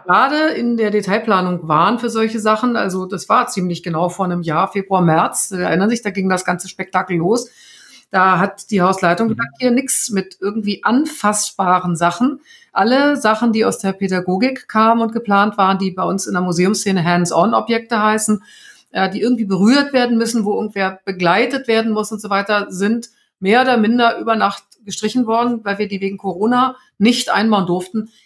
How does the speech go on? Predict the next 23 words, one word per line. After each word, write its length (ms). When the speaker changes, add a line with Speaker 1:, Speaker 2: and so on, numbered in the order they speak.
Speaker 1:
Ich 320
gebe 480
Ihnen 220
aber 200
recht, 380
das 260
wird 500
über 240
kurz 420
oder 180
lang 380
kommen. 380
Ich 140
glaub, 200
also 240
für 80
unsere 260
Ausstellung 320
war 100
es 120
jetzt 140
zu 100
spät. 360